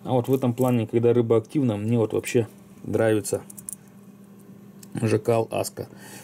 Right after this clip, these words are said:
Как видно, что у него, в отличие от других братьев, да, крючки вот намного-намного больше. Тут вообще классно, когда рыба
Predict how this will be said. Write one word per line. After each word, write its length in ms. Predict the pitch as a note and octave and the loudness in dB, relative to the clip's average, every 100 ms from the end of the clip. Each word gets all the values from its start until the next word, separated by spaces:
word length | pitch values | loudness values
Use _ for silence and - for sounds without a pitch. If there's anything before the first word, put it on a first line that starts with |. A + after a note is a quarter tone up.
| - | -8
Как 200 | - - | -6 0
видно, 240 | C3+ B2 | 2 2
что 200 | A2 A#2 | 0 2
у 80 | A2+ | 2
него, 240 | A#2 A#2 A2 | 2 0 0
в 120 | G#2+ | -2
отличие 440 | - B2 A#2 G#2+ | 0 -2 0 -2
от 240 | - A2+ A2+ | 0 -2 2
других 400 | A#2+ B2 C3+ A#2+ | 2 4 2 2
братьев, 500 | A2+ A2 G#2 G2+ G2+ | 2 2 0 -4 2
да, 240 | A2 A2+ - - - - - - | 0 0 -8 -20 -20 -20 -20 -10
крючки 500 | G#2 F#2+ - A#2+ B2 - - - - - - - - - | -6 -6 0 2 2 -2 -18 -20 -20 -20 -20 -20 -20 -14
вот 180 | - - | -14 -4
намного-намного 1000 | G#2 G2 G2+ A2+ A2+ G#2 G2+ G#2 G#2+ G#2 | -2 0 2 2 2 0 -2 -2 0 0
больше. 400 | G#2 G2+ F#2+ - - - - - - | 0 -4 -4 -10 -16 -20 -20 -20 -4
Тут 160 | C3 A#2+ | 0 2
вообще 280 | A2 A2+ | 2 0
классно, 420 | G#2 G2 G2 F#2 - - | 0 -4 -8 -12 -16 -4
когда 340 | A2 A2 G#2 | 0 2 2
рыба 340 | G2+ G2+ G2 | 2 0 -2